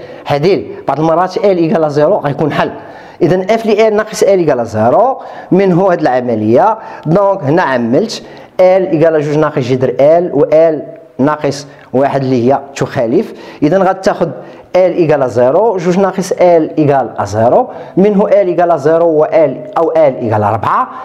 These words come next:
آل إيكال زيرو لا تنتمي ربعة تسعود، بمعنى ليس بحل. إذا آل إيكال أربعة تنتمي إلى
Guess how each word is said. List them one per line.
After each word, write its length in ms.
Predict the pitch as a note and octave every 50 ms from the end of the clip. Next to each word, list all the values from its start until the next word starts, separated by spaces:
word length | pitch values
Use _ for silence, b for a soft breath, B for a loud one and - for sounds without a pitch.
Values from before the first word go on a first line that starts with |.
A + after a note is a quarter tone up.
| B B B B - -
آل 220 | G3+ G#3 G#3 G3
إيكال 440 | E3+ D#3 - D#3+ D#3+ F3+ F#3 F#3 F3
زيرو 260 | D3+ E3 F3+ F3 E3
لا 140 | C#3+ C3 F3
تنتمي 420 | G3+ G3+ G#3+ - - G#3+ G3 G3 F#3+
ربعة 220 | F3+ D#3 D#3 E3
تسعود، 340 | - - - D#3+ F3 E3+ D3+
بمعنى 300 | C#3 C#3+ C3 C3+ D3 D3
ليس 240 | D3+ D#3+ - - D#3 D3 - - B2+
بحل. 460 | A2 G#2+ - - F3 G#3+ B3 B3+ C4 B B B B B B B -
إذا 140 | F#3 D#3 F#3+
آل 260 | F#3+ - F#3 F3+ F3
إيكال 220 | E3 E3 D#3 D#3+ D#3
أربعة 380 | D3 C3 G#2+ G#2+ B2+ F3+ G#3+
تنتمي 580 | G#3+ - A3 G#3+ A3 - F#3 E3+ E3 F3 D#3+ D3+ B B B B B -
إلى 260 | E3+ F3 F#3 E3+